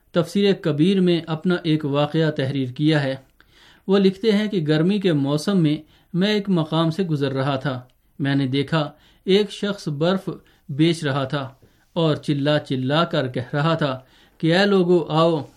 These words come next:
اور برف خرید لو اور اس بیچارے پر رحم کھاؤ کہ جس کے سرمایے پر پانی پھر رہا ہے۔"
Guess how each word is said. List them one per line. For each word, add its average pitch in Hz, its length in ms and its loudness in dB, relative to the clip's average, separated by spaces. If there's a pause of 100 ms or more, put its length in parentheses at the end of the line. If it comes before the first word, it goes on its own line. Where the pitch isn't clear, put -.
اور 147 200 -2
برف 135 380 -2
خرید 139 340 -2
لو 131 200 -4 (600)
اور 185 220 2
اس 202 300 -2
بیچارے 175 420 2
پر 196 220 -2
رحم 170 280 0
کھاؤ 143 280 -2
کہ 151 240 -6
جس 185 200 -4
کے 185 140 0
سرمایے 147 480 -2
پر 160 220 0
پانی 147 400 -2
پھر 127 220 -4
رہا 131 280 -2
ہے۔" 123 100 -8